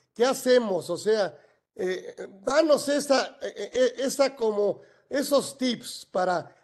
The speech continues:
atender estas facultades de gestión o estas invitaciones por parte de la autoridad permanentemente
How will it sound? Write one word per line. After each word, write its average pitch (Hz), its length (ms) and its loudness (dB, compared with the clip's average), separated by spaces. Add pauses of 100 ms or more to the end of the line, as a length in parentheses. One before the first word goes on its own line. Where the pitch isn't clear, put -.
atender 208 580 2
estas 233 340 -2
facultades 208 840 -2 (300)
de 170 160 -6
gestión 202 480 -4
o 208 80 2
estas 202 320 -4
invitaciones 170 680 -8
por 147 220 -6
parte 180 300 -4
de 160 80 -2
la 147 100 -4
autoridad 156 580 -4 (260)
permanentemente 233 1200 2